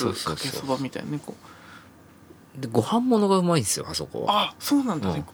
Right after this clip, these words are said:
Speaker 1: うん。
Speaker 2: あ。
Speaker 1: カレーとかうまいんです。
Speaker 2: あ、じゃ、いいね。
Speaker 1: うん。
Speaker 2: そういう、じゃあ、そ-、そっちね、ちょっとお昼に
Speaker 1: そうそうそう。
Speaker 2: カレー、まあ、お蕎麦じゃなくてカレーの、今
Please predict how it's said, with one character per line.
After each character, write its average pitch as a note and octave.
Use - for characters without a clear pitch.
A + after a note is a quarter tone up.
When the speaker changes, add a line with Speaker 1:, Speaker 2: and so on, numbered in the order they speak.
Speaker 1:
う E3+
ん。 -
Speaker 2:
あ。 D#3+
Speaker 1:
カ -
レ F3
ー E3+
と F#3+
か G2
う E2+
ま F#2
い -
ん D#2
で D2+
す。 -
Speaker 2:
あ、 F#3
じ G#3
ゃ、 -
い B3
い F3
ね。 D3
Speaker 1:
う -
ん。 B2
Speaker 2:
そ F#2
う A3
い A3
う、 B3+
じ -
ゃ -
あ、 F3
そ-、 -
そ B3+
っ -
ち D4
ね、 G3
ち -
ょ D#3+
っ -
と C#3
お B2+
昼 C#3+
に A2+
Speaker 1:
そ -
う -
そ G2
う -
そ -
う。 -
Speaker 2:
カ D3+
レ D#3
ー、 -
ま D3
あ、 -
お D#3+
蕎 F3
麦 D#3
じ -
ゃ C3+
な D3
く D3
て -
カ C3+
レ C#3+
ー C#3+
の、 C#3+
今 D3+